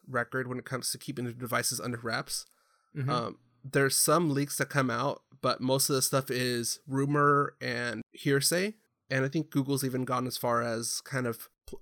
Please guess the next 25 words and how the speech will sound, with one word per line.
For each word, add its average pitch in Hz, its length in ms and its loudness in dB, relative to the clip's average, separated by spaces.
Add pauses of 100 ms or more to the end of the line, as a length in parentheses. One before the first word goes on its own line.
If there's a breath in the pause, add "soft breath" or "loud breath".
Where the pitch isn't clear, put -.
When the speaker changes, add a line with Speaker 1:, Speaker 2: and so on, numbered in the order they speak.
(120)
Speaker 1:
sneaking 190 520 2
in 143 480 2 (360)
their 131 240 2
devices 123 640 0
into, 127 320 -4
like, 117 160 -4
a 117 100 -4
random 117 320 -4
photograph. 131 580 -4 (540 soft breath)
Uh, 120 240 -4
one 143 200 0
of 151 60 2
the 139 80 4
versions 131 520 2
of 123 280 -2
Google, 127 440 0
the 139 140 -6
Google 131 280 -4
phone, 123 440 -6 (300)
blanking 127 280 -2
out 120 100 -4
the 120 60 -4
name 123 120 -4
of 120 100 -2
it, 117 160 -4